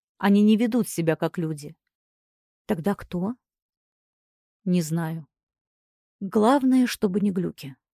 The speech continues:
Не мог же я до того расстроиться, выпив последнюю банку с колой,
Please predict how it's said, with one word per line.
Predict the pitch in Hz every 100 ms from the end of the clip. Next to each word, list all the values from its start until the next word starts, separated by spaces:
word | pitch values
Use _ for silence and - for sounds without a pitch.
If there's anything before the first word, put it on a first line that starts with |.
| _ _ _ _ _ _ -
Не | 254
мог | 311 285
же | 214
я | 214
до | 190
того | - 233 233
расстроиться, | 196 - - 311 330 - 208
выпив | 190 214 196 -
последнюю | 196 - 220 185 196
банку | 180 202 185 175
с | -
колой, | - 294 226 175